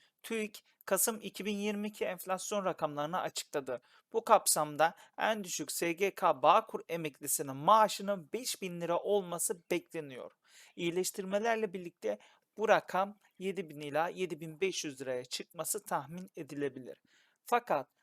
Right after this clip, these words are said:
asgari ücretle halen arasındaki mesafe ve makas daralmadı. Şu sebeple asgari ücretin sekiz bin beş yüz ila on bin lira civarında tahmin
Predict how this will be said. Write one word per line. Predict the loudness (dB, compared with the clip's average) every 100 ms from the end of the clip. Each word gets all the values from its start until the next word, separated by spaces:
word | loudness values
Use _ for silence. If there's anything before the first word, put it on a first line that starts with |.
| _ 0
asgari | 0 0 -2 -2 -4
ücretle | -8 -8 0 0 0 -4
halen | -2 6 6 6 2 -4
arasındaki | -2 -2 0 -2 -4 -10 -10
mesafe | -8 -4 -2 2 0 0 -6
ve | -8
makas | -4 -4 0 0 0 2
daralmadı. | 4 6 2 -2 -14 -16 -20 _ _ _ _ _ -8
Şu | -4 -2
sebeple | 0 0 -2 -4 -6 -10 -10 _ _ -2
asgari | 0 0 2 2 0
ücretin | -6 -4 -4 -6 -12 -16 _
sekiz | -4 -4 -4 -10 -8
bin | -10 -4
beş | -4 -4 -6
yüz | -6
ila | -2 0 0
on | -4 -8
bin | -10 -8 -6
lira | -6 -6
civarında | -4 0 0 -2 -6 -8
tahmin | -8 -8 -10 -14